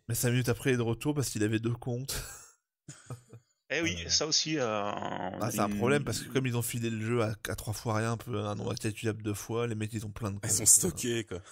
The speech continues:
Speaker 2: Ah bah, des,
Speaker 1: Ouais, bah,
Speaker 2: des
Speaker 1: c'est ça, hein.
Speaker 2: Smurfs, t'en as des tonnes, et puis maintenant, t'as la version basique que, que tu trouves à quinze balles toute l'année, hein,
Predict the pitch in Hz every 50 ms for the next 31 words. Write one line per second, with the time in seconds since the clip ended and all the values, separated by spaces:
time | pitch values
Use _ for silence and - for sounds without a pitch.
0 | - - - 110 104 110 110 98 110 160 202 - 185 107 98 - 107 98 - 143
1 | 165 120 127 139 143 - - - 117 113 110 107 117 110 - - 143 151 165 165
2 | 139 - - 127 117 113 113 - 123 131 127 127 107 107 104 117 110 - - -
3 | 127 110 110 123 123 113 117 123 113 - - - 123 107 101 - - 104 - 123
4 | - - 107 107 107 - - 120 117 123 113 127 147 165 151 - - 127 - -
5 | 131 123 156 175 165 147 151